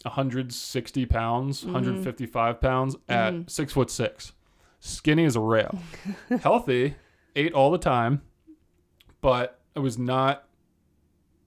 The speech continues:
Speaker 1: very healthy.
Speaker 2: Mm-hmm.
Speaker 1: Like, I mean, I was healthy, but it wasn't, like, you know, I wasn't, like, athletic.
Speaker 2: Mm-hmm.
Speaker 1: And,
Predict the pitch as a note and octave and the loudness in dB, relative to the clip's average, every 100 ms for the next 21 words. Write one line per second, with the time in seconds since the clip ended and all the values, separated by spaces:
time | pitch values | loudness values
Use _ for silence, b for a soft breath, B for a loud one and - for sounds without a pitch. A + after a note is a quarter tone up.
0 | - C3+ C3+ B2+ A#2 G#2+ - _ _ - | -10 0 2 2 0 -6 -12 _ _ -2
1 | F#3 F3 A2 - _ _ F#3+ F#3+ F3+ C#3 | 0 0 -6 -14 _ _ -4 0 2 2
2 | D#3+ D#3+ C#3+ D3 B2+ A#2+ A2 A2 G2+ - | 2 4 4 2 0 -2 -4 -6 -16 -16
3 | b b - C3 C3+ C3+ C3+ C#3 A#2 G#2+ | b b 0 2 4 2 0 0 0 0
4 | - - _ _ _ _ _ _ _ - | -6 -20 _ _ _ _ _ _ _ -10
5 | B2 A2 G2+ F#2+ G2+ _ _ B2+ C3 B2 | -6 -4 -4 -6 -12 _ _ 2 2 0
6 | B2 A2 - A2+ - A2+ G#2 - - - | -2 -2 -2 -6 -6 -4 -4 -6 -20 -20
7 | _ - G3+ A3 F#3+ F#3 _ - C3 B2+ | _ -4 0 0 -2 -6 _ -2 0 2
8 | A#2+ A#2 A2+ A2 | 0 0 -2 -6